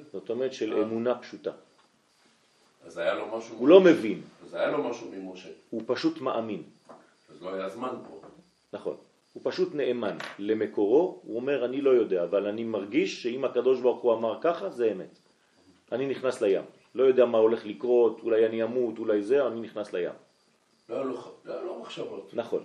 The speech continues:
Speaker 2: הוא לא חשב. הוא
Speaker 1: נכון.
Speaker 2: לא
Speaker 1: זה, זה בדיוק ההבדל בין מי שחושב יותר מדי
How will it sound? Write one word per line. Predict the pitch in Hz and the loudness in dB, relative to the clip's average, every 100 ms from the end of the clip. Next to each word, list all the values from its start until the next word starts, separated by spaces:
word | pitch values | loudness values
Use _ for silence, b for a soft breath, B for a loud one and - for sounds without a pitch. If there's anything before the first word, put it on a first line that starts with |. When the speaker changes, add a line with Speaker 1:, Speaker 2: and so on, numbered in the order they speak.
| - | -6
Speaker 2:
הוא | - | -8
לא | - | -6
חשב. | 285 - - - | -8 -10 -10 -10
הוא | - | -8
Speaker 1:
נכון. | 101 82 | -6 -6
Speaker 2:
לא | 85 - 87 | -8 -18 -2
Speaker 1:
זה, | 113 110 | 0 0
זה | 110 | -2
בדיוק | 117 123 185 147 | -4 0 4 6
ההבדל | 123 101 131 170 156 | 6 4 0 2 2
בין | 117 117 | 0 -2
מי | 135 | -8
שחושב | - 123 113 104 123 135 151 151 - 107 | -6 -6 -4 -4 0 2 0 -2 -18 -4
יותר | 131 139 160 | -2 2 0
מדי | 165 185 | 4 4